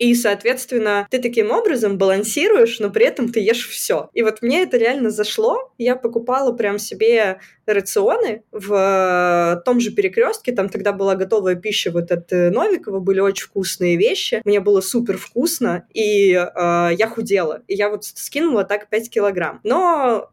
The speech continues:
когда мы уехали сюда, в Ереван, видимо, на стрессе и, видимо, на вот общем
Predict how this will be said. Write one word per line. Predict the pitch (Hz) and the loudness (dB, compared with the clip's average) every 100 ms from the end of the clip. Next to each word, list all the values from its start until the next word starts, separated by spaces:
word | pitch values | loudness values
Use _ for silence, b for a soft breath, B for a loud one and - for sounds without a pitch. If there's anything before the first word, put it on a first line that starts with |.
| _ | _
когда | 214 240 285 | -4 -2 0
мы | 254 | 2
уехали | 226 254 240 208 | 2 0 0 -2
сюда, | - 190 214 466 - - | -2 -2 -2 -2 -10 -10
в | 202 175 190 190 190 185 185 | -10 -2 2 2 2 2 0
Ереван, | 202 202 190 175 196 | 0 0 0 -4 -4
видимо, | 247 262 220 | -4 0 0
на | 196 | 0
стрессе | 196 - 220 349 - 226 190 | -2 -2 -2 -2 -2 0 0
и, | - 202 | -2 -2
видимо, | 208 214 202 190 | -2 0 0 0
на | 190 190 _ - | 0 -2 _ -8
вот | 170 180 - - | -6 -6 -10 -2
общем | 233 233 - 180 | -2 0 -4 -6